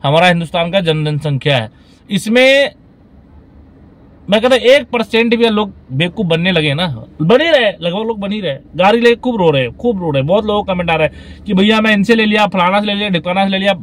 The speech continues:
जिस, इससे ले लिया, उससे ले लिया, मेरे को काम नहीं हो रहा, गाड़ी लगवा के नहीं दिया, लगा के दिया तो छूट गया काम, ऐसा वैसा, बहुत सारी चीज़ें comment आती है। लेकिन comment आए।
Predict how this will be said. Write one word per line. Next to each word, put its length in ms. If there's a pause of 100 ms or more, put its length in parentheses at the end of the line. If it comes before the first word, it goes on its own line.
(140)
जिस, 280
इससे 240
ले 80
लिया, 160
उससे 160
ले 80
लिया, 160 (360)
मेरे 140
को 100
काम 300
नहीं 120
हो 120
रहा, 140
गाड़ी 320
लगवा 340
के 100
नहीं 100
दिया, 200
लगा 240
के 120
दिया 160
तो 100
छूट 160
गया 240
काम, 300
ऐसा 260
वैसा, 180
बहुत 260
सारी 180
चीज़ें 220
comment 260
आती 200
है। 80 (360)
लेकिन 640 (800)
comment 380
आए। 260